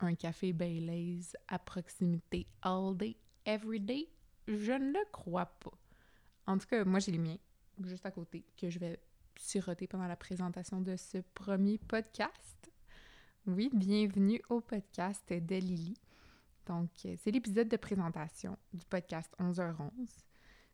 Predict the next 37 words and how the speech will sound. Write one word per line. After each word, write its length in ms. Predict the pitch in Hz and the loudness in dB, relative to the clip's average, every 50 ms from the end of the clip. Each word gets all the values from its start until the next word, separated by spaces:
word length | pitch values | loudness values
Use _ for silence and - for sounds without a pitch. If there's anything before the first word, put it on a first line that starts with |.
| _ - | _ -16
Puis, 220 | - - 190 180 | -6 -2 -2 0
je 80 | 170 175 | 2 2
vais 120 | 180 180 | 0 0
commencer 480 | 180 - 247 453 494 381 - - 254 247 | 2 2 2 2 2 0 2 0 -4 -4
tout 140 | - 196 | -4 -6
de 60 | 180 - | -6 -6
suite 320 | - - 226 240 - - - | -8 -8 -8 -8 -6 -4 -2
avec 480 | 185 175 170 170 185 214 214 - - - - - | 0 0 2 0 0 -2 -2 -6 -14 -12 -4 -2
le 240 | 190 190 185 180 185 | 0 0 2 0 0
vœu 240 | 175 185 196 214 | 0 0 0 0
de 80 | 202 196 | 2 2
la 160 | 185 180 165 | 0 0 0
semaine. 500 | - - - 165 156 151 175 214 214 165 - 190 - - - - - - - - - - - - _ _ _ - - | -4 -4 -4 -2 -2 0 0 0 0 0 -2 -6 -10 -12 -20 -20 -20 -20 -20 -20 -20 -20 -20 -20 _ _ _ -10 -8
Euh, 180 | 185 175 175 170 | -6 -4 -4 -6
sans 240 | - - 185 185 | -2 0 0 2
plus 140 | 185 - 196 | 2 0 -2
tarder, 400 | - 190 170 170 170 165 175 180 - _ _ | -4 -4 -4 -4 -4 -4 -6 -6 -8 _ _
le 180 | 185 185 185 180 180 | -2 0 0 0 0
voici. 600 | 175 165 175 170 165 165 - - - - 214 277 - _ - _ _ - _ - _ _ _ _ _ _ _ _ _ _ _ | -2 -2 -2 -2 -2 -4 -6 -10 -10 -10 -10 -10 -10 _ -20 _ _ -20 _ -20 _ _ _ _ _ _ _ _ _ _ _
Alors, 500 | - 180 180 180 185 185 185 185 190 202 | -2 0 2 2 2 0 0 0 -2 -2
cher 460 | 196 - - - 262 262 262 254 240 - - | -4 -4 -2 -2 0 0 0 0 -2 2 4
onze 220 | 208 202 190 180 | 6 6 6 6
heures 280 | 180 175 165 160 156 - - - - | 4 0 0 -2 -4 -6 -8 -10 -10
onze, 180 | 190 - - - _ _ - _ _ | -12 -14 -18 -20 _ _ -20 _ _
j'espère 880 | 208 190 202 196 190 - - - 196 190 190 202 202 196 190 196 202 196 - - _ | -2 0 0 0 -2 -4 -4 -2 -2 -2 0 -2 -2 -2 -2 -4 -6 -8 -10 -18 _
que 120 | - - 202 | -6 -6 -6
ce 140 | - - 196 | -2 -2 -4
podcast 600 | 180 - - 185 185 - - - 185 190 185 190 | -2 0 0 -2 -2 0 -2 -2 0 0 0 0
va 160 | 180 180 185 | 0 2 4
mettre 240 | 180 185 185 185 180 | 4 4 4 2 2
des 140 | 196 185 | 0 0
sourires 560 | 175 - - - 208 196 180 180 180 180 180 175 | 0 -2 -2 0 0 0 0 -2 -2 -2 -2 0
dans 140 | 185 185 | 0 0
les 180 | 185 190 202 202 | 2 2 0 0
belles 400 | 175 165 165 202 185 185 180 175 | 0 0 0 0 0 0 -2 -6
petites 400 | - - - - - _ - - - | -8 -14 -18 -18 -18 _ -20 -6 -2
faces 480 | - 180 175 175 - - - - - | -2 0 0 -2 -4 -8 -16 -18 -20